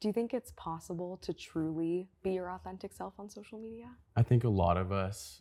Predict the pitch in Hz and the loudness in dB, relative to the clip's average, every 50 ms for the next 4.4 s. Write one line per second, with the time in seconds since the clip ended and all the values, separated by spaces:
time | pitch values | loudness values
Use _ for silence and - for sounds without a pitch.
0 | - - 90 90 85 80 80 80 - 110 - 85 95 87 82 - - - - - | -2 0 2 2 2 2 0 -4 -6 -6 -2 2 2 4 2 2 -2 -6 -2 0
1 | 101 101 90 95 90 87 - - - - - - 95 90 85 85 87 - - - | 2 2 4 4 2 2 2 -2 -6 -8 -2 2 2 4 4 2 0 0 -2 -2
2 | 85 82 - - - - - - 95 87 87 85 85 87 87 - - - - 90 | -2 -2 -2 -6 -10 -6 0 2 4 6 6 6 4 0 -2 -6 -4 0 2 2
3 | 87 82 - - 85 82 87 90 98 - - 107 104 - - 98 - 92 92 90 | 2 2 2 0 0 2 2 2 0 0 0 0 0 2 2 0 2 6 6 6
4 | 90 90 - - - - - | 6 4 0 -2 -4 -6 -6